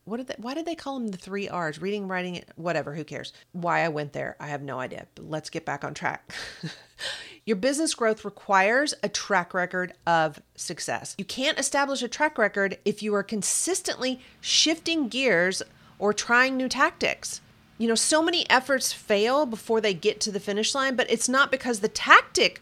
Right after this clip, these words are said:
was flawed or the goals weren't clear. It's because the problem is often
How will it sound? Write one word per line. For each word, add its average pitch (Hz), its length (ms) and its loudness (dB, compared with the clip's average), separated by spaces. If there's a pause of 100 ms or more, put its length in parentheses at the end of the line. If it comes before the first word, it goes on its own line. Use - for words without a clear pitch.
was 180 240 -4
flawed 165 540 4 (180)
or 220 120 6
the 208 100 4
goals 262 460 6
weren't 185 380 0
clear. 175 500 0
It's - 160 -4
because 262 280 -2
the 226 100 -6
problem 269 720 4
is 220 180 0 (120)
often 214 560 2